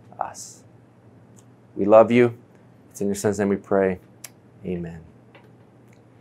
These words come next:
Hey, if, if you got some opinions or thoughts on this topic, I would love to hear from you. Um, let me know. You can email me directly at j craigle at mission grove church dot com.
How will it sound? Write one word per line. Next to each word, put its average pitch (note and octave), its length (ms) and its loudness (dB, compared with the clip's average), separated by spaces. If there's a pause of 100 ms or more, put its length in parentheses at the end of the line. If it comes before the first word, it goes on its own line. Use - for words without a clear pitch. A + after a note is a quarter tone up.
(300)
Hey, C3+ 240 10
if, B2+ 200 0 (220)
if B2+ 160 6
you F3+ 120 8
got F#3 220 8
some D3+ 140 2
opinions D3 480 6
or A2+ 60 4
thoughts C3 320 8
on B2 80 0
this A#2+ 220 0 (480)
topic, A#2+ 540 6
I A#2 120 10
would A#2+ 100 4
love B2 200 8
to B2 60 -4
hear B2 200 4
from A2 200 -2
you. F#2+ 160 -4 (680)
Um, A2 120 2
let D#3+ 140 8
me F3+ 60 10
know. C#3+ 320 8
You B2 120 2
can D3 100 2
email D3+ 320 8
me D3 100 6
directly C3+ 460 8
at - 100 2
j B2+ 180 4
craigle C3 460 4
at G#2 160 4
mission A2+ 280 -4
grove G#2+ 180 4
church G#2+ 240 0
dot - 220 0
com. C#3 300 -2